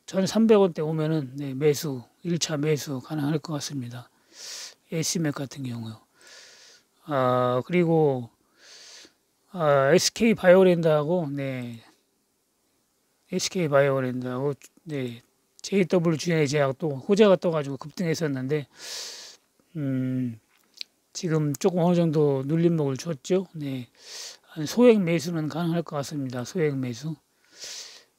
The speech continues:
그 에스케이 바이오랜드는 눌림목을 안 주고 위에서 누르고 있네요. 엄청나게 강하네요. 네, 이 강한 종목은 또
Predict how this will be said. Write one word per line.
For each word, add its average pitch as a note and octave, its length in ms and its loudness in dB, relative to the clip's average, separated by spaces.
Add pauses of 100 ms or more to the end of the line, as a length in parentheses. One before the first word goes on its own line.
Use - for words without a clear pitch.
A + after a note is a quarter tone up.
그 D#3 340 4
에스케이 G#3 300 8
바이오랜드는 F#3 460 4
눌림목을 F#3 400 2
안 E3+ 140 0
주고 D#3+ 160 -2
위에서 F#3 280 6
누르고 D#3+ 280 -2
있네요. B2 280 -8
엄청나게 C#3+ 480 -6
강하네요. B2+ 600 -4
네, A#2+ 260 -10 (420)
이 F#3 40 -6
강한 F#3 340 4
종목은 F3+ 480 2
또 F3+ 300 -2